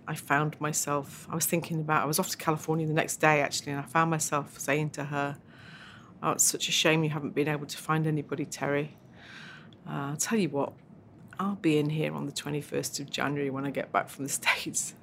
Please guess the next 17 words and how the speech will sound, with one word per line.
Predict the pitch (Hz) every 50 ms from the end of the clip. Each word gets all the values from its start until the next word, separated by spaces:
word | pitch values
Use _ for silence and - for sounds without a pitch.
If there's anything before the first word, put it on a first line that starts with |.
| - -
and | 185 170 156 - - - - 180 180 180
I'll | 180 180 180 170
do | 175 175 165
it | 165 - -
for | - 170
the | 160 160
first | 156 - 170 165 160 - -
few | - 160 147
months." | 147 143 135 - - - - - - - - - - - -
So | - - 240 247
I | 254
went | 262 285 320 269 240
straight | - - - 277 269 247 -
into | 208 247 233 220 - - 220 202 190 175 170 - - - - - - -
what | - - - 147
was | 196 233 226 -
effectively | 214 - - - 190 - - - - - 175 - 196 202 226 247 240